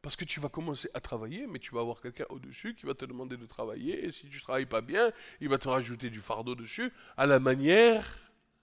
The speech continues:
que faisait Pharaon pour les, les, les, les Hébreux, lorsqu'ils travaillaient pour eux. Il va rajouter des charges de travail sur toi. Mais ce qu'on oublie de dire,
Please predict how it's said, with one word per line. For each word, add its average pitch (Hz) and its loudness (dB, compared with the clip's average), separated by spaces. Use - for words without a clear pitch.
que 143 -6
faisait 127 -2
Pharaon 120 -2
pour 247 -4
les, 143 -10
les, 143 -2
les, 82 -12
les 147 -8
Hébreux, 233 -2
lorsqu'ils 127 -12
travaillaient 202 -6
pour - -16
eux. 269 -8
Il 175 -8
va 175 2
rajouter 190 -4
des 202 -10
charges 202 -6
de 208 -10
travail 196 -10
sur - -8
toi. - -16
Mais 226 10
ce - 8
qu'on 226 8
oublie 233 8
de 214 4
dire, 220 6